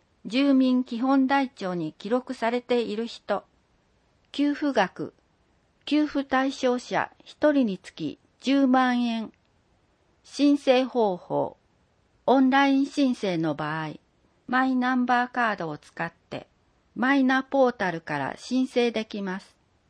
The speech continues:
キューアールコードも掲載されています。郵送申請の場合、宇部市から届いた申請書に振込先口座などを記入して、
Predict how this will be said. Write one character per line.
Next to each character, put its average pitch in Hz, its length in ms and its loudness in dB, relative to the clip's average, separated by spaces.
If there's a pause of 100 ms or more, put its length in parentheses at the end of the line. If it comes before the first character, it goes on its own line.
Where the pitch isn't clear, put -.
(300)
キ 285 180 0
ュ 294 80 4
ー 285 120 4
ア - 20 4
ー 285 40 0
ル 285 120 -2
コ 269 240 4
ー 220 40 0
ド 180 140 0
も 170 160 -2
掲 269 260 -4
載 247 240 -2
さ 233 160 -2
れ 214 100 -2
て 202 220 -6
い 175 100 -4
ま 175 200 -6
す。 - 120 -20 (800)
郵 277 300 2
送 262 320 2
申 254 320 0
請 175 360 0
の 143 120 -2
場 151 260 -4
合、 147 180 -10 (500)
宇 226 100 -2
部 302 160 0
市 - 140 -12
か 220 140 0
ら 180 140 0
届 208 360 -4
い - 20 -12
た - 300 -8 (100)
申 269 400 0
請 262 380 -2
書 247 220 -4
に 175 220 -6 (360)
振 247 140 -4
込 269 340 0
先 240 340 -4
口 233 280 -2
座 175 160 -4
な 165 160 -4
ど 139 200 -6
を 127 140 -10
記 185 140 -10
入 202 200 -6
し - 160 -16
て、 - 280 -6